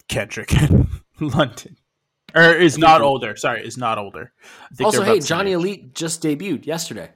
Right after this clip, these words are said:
Speaker 1: Which is
Speaker 2: Johnny
Speaker 1: fucking
Speaker 2: Elite.
Speaker 1: wild. Like, he, he looks older only in, like, face, really.
Speaker 2: Yeah.
Speaker 1: He looks
Speaker 2: He's a
Speaker 1: fucking great.
Speaker 2: he's a body chiseled out of granite.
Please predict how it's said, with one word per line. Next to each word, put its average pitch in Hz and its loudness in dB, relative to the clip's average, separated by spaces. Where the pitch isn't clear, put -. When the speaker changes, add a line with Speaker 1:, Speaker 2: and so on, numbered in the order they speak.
Speaker 1:
Which 202 2
is 202 -4
Speaker 2:
Johnny 190 -2
Speaker 1:
fucking 185 -2
Speaker 2:
Elite. 233 0
Speaker 1:
wild. 165 6
Like, 180 4
he, 226 2
he 226 0
looks 277 2
older 196 6
only 180 4
in, 143 -2
like, 131 -2
face, - -4
really. 110 -2
Speaker 2:
Yeah. 165 -8
Speaker 1:
He 311 -2
looks - -2
Speaker 2:
He's - -12
a - -20
Speaker 1:
fucking 180 4
great. 127 0
Speaker 2:
he's 208 -6
a 202 -4
body 170 0
chiseled 175 -4
out 160 -2
of 127 -4
granite. 147 -6